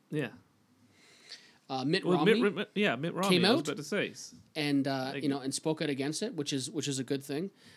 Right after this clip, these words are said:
Speaker 2: I don't know if he's gonna plan another run in twenty twenty.
Speaker 1: I don't think so.
Speaker 2: Um,
Speaker 1: But, I mean, e-, of all the people, Mitt Romney says he's a, he, he's a, he's, he's a pedophile. So, I mean, come on.
Speaker 2: You know what's interesting?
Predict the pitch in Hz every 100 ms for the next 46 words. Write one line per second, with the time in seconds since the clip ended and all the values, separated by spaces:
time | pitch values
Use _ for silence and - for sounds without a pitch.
0 | _ 202 285 262 - 196 247 190 - 147
1 | 135 123 123 120 117 117 110 104 104 127
2 | 143 _ _ _ _ _ - 113 104 107
3 | - - - - _ - 131 131 127 123
4 | 120 - _ _ _ _ _ _ - -
5 | - 202 208 196 - 151 - - _ 151
6 | - _ _ _ _ _ - 202 220 220
7 | 160 196 202 139 - _ _ _ _ _
8 | - 185 - 160 185 175 143 127 117 107
9 | 110 117 - 123 117 123 113 110 104 127
10 | 120 - - 120 104 - 101 95 85 -
11 | 123 120 131 123 160 143 - _ _ _
12 | _ 185 247 302 220 202 185 127 117 131